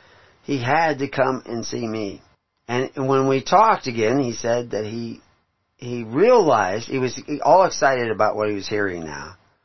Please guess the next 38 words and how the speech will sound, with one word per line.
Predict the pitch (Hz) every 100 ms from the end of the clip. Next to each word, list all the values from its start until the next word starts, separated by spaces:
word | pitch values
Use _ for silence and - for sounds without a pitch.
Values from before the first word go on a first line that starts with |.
| _ -
again, | 110 110 98 95
which | 113 104
is | - -
the |
same | 101 98
stuff | - 95 98
he | 98
was | 90
hearing | 101 92 90
before. | 76 - 104 87 98 - _ - - - - - _ -
But, | 123 101 101 -
uh, | 104 104 101 - _ _ _
of | -
course, | 143 -
you | 117
could | 107
say | 120 117
it |
a | 101
hundred | 104 107 98
different | 98 95 104
ways, | 110 82 - 110 - _
or | - 90
a | -
thousand | 117 131 113 95
different | 92 92 -
ways, | 85 110 -
I | 80
hope | 104 -
a | 90
thousand, | 95 98 107 127
because | 104 92 95
we've | 95 90
already | 113 101
got | 95 131
about | - 85 -
four | 98 98 -
hundred | 101 107 98 85